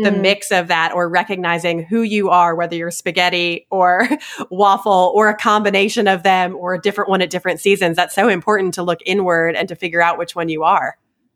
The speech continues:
Speaker 1: Mm-hmm, definitely. And, you know, when I before I had a child, and it was four o'clock, and my spaghetti brain went home, and my self-care was, you know,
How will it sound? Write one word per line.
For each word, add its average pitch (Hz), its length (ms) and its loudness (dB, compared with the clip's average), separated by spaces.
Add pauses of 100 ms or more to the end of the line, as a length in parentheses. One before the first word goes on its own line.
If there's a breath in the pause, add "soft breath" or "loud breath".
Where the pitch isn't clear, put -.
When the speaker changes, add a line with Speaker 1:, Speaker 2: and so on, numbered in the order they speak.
(340)
Speaker 1:
Mm-hmm, 196 520 -2 (140)
definitely. 214 460 0
And, 277 240 0
you 302 80 -2
know, 233 140 2
when 233 140 0
I 240 160 2 (640)
before 254 300 2
I 262 100 4
had 233 220 0
a 208 40 -8
child, 214 560 2
and 214 360 -2 (100)
it 226 140 -2
was 196 200 -4
four 226 200 0
o'clock, 208 380 0
and 220 80 -4
my 208 140 -2
spaghetti 208 400 -2
brain 214 280 -4
went 214 140 -2
home, 214 320 -2
and 208 140 -4
my 196 160 -2
self-care 220 840 0
was, 190 400 0 (560 soft breath)
you 262 120 0
know, 190 280 0